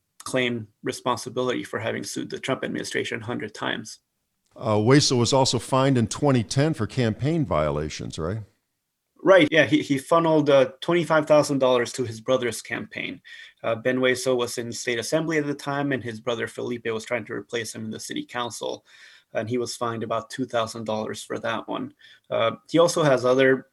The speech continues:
Speaker 1: sort of, you know, political baggage, I'll call it, right? He, he had a drunk driving violation on his record, and more recently, he, he flipped on Prop fifteen. You know, he told K U S I one week that people who oppose Prop fifteen are disconnected from reality,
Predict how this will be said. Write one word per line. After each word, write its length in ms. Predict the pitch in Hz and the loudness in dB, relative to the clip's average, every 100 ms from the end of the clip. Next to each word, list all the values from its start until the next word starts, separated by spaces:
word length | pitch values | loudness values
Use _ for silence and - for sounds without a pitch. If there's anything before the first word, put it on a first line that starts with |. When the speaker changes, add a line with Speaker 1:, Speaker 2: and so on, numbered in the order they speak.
| _ _ _ _ _ _ | _ _ _ _ _ _
Speaker 1:
sort 240 | - 135 | -2 0
of, 160 | 127 110 | 0 -4
you 80 | 139 | -4
know, 60 | 135 | -4
political 480 | - 131 131 127 113 | -2 0 2 0 0
baggage, 400 | 113 117 143 147 | 0 0 0 2
I'll 120 | 139 | 0
call 280 | - 143 143 | 2 2 2
it, 180 | 143 - | 0 2
right? 200 | 139 135 | 2 2
He, 280 | - 120 113 | 0 -6 -6
he 200 | - 113 | -6 -6
had 220 | 113 117 | -4 -2
a 240 | 117 117 - - - _ - | -2 -2 -4 -20 -20 _ -16
drunk 300 | - 123 117 | -4 -2 0
driving 600 | 123 123 120 127 127 120 - _ | 2 2 2 0 0 -4 -10 _
violation 440 | 135 127 127 123 131 | 0 2 2 0 -2
on 120 | 113 | -4
his 200 | 107 - | -6 2
record, 460 | 151 151 160 156 | 2 2 0 2
and 240 | 123 123 117 _ | 2 -2 -6 _
more 200 | 127 123 | 0 4
recently, 720 | 147 147 147 135 135 131 117 | 4 4 2 2 2 0 -4
he, 280 | - 127 113 _ | -12 -10 -10 _
he 200 | - 131 | -8 -8
flipped 400 | - 180 185 147 | -2 0 2 2
on 180 | 127 | 0
Prop 260 | - 131 127 | 0 -2 0
fifteen. 640 | 127 - - 139 156 160 - _ _ _ - | -4 -4 -6 -2 -2 -4 -12 _ _ _ -6
You 100 | 127 | -2
know, 80 | |
he 80 | 120 | -2
told 280 | 110 131 113 | 0 0 0
K 280 | - - 131 | -10 0 2
U 200 | 123 123 | 2 0
S 140 | 117 | 2
I 160 | 131 123 | 0 0
one 240 | 120 123 | 0 -2
week 240 | 123 127 117 | 0 -2 0
that 220 | 117 - | -4 -2
people 320 | 123 120 117 | -6 -4 -6
who 160 | 113 117 | -4 -4
oppose 340 | - 170 170 | 0 0 0
Prop 240 | - 143 | 2 0
fifteen 400 | 139 139 - 139 | 2 -6 -2 -2
are 140 | 127 117 | 0 -2
disconnected 600 | 117 - 123 120 113 - | -4 -6 -4 -4 -4 -10
from 160 | 117 | -6
reality, 640 | 110 131 156 147 135 135 | -4 0 2 2 2 0